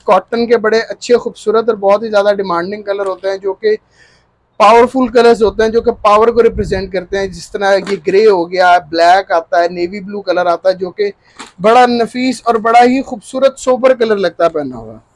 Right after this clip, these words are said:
इसके बाद एक ये वाला color check कीजिएगा इसका,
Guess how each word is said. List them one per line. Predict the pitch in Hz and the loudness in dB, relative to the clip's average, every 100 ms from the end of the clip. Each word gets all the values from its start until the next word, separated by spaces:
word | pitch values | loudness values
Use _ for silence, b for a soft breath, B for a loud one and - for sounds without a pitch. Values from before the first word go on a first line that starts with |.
| _ _ _ - | _ _ _ -16
इसके | 185 220 | -8 0
बाद | 214 214 | 2 2
एक | 220 196 | 0 0
ये | 220 | 0
वाला | 233 247 | 2 2
color | 240 240 233 | 0 -2 0
check | 240 220 | -2 -4
कीजिएगा | 220 220 220 214 | -6 -2 0 -2
इसका, | 214 240 208 | -2 0 0